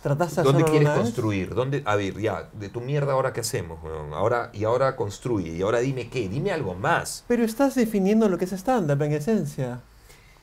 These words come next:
Speaker 2: No sé, ¿ah?
Speaker 1: ¿No te parece?
Speaker 2: Este, este jueguito, no, el, este un, dos, tres, plop, eh, repetir como lorito todas las noches un guión, yo me muero, yo me, yo me corto los huevos, si tengo que
Speaker 1: Tra-,
Speaker 2: se-,
Speaker 1: ¿trataste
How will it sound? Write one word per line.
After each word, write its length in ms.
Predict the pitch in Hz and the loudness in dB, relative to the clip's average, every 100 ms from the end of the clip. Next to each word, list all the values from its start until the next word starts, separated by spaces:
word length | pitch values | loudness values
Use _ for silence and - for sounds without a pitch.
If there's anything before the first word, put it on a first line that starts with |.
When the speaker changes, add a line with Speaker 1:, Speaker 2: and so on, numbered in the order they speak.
| - | -18
Speaker 2:
No 140 | 80 82 | -8 -6
sé, 260 | - 95 | 2 2
¿ah? 360 | 76 92 175 233 - _ _ | 2 0 -2 -6 -14 _ _
Speaker 1:
¿No 120 | 151 151 | -6 -4
te 80 | 151 | 0
parece? 440 | 139 139 143 175 175 - _ _ - - | 2 2 -2 -10 -10 -20 _ _ -20 -16
Speaker 2:
Este, 460 | 82 78 73 - 82 | -12 -10 -12 -12 -12
este 160 | 80 | -12
jueguito, 340 | - 87 78 - | -8 -8 -8 -10
no, 360 | 85 82 120 - | -10 -8 -10 -12
el, 640 | 85 95 95 80 80 - - | -12 -10 -10 -10 -12 -12 -14
este 260 | 92 104 - | -10 -8 -8
un, 280 | 104 110 110 | -8 -8 -8
dos, 280 | 101 98 - | -8 -10 -10
tres, 260 | 98 98 - | -6 -6 -6
plop, 400 | - 98 101 - - _ - - - - _ - - - - - _ - | -10 -6 -6 -8 -20 _ -20 -20 -20 -20 _ -20 -20 -20 -20 -20 _ -14
eh, 420 | - 85 82 80 | -8 -6 -6 -8
repetir 500 | 76 85 73 73 101 | -6 -6 -6 -8 -8
como 180 | 98 101 | -6 -6
lorito 380 | 87 87 95 95 | -4 -4 -2 -2
todas 160 | 98 90 | -2 -4
las 120 | 90 | -4
noches 260 | 92 95 | -6 -6
un 100 | 95 | -8
guión, 600 | 95 92 95 98 117 143 143 - - | -4 -2 -2 -4 -8 -12 -16 -20 -12
yo 100 | 101 | -8
me 100 | 80 | -8
muero, 340 | 71 87 60 60 62 67 | -8 -8 -10 -14 -18 -12
yo 100 | 87 | -8
me, 180 | 107 - - | -8 -10 -10
yo 140 | 113 | -8
me 140 | 147 | -6
corto 280 | 147 113 113 | -6 -8 -6
los 240 | 92 - - | -8 -10 -12
huevos, 320 | 131 135 - - | -8 -8 -10 -20
si 80 | - | -12
tengo 180 | 92 | -4
que 60 | 98 | -2
Speaker 1:
Tra-, 40 | 165 | 2
Speaker 2:
se-, 120 | - | 2
Speaker 1:
¿trataste 240 | 147 143 | 4 4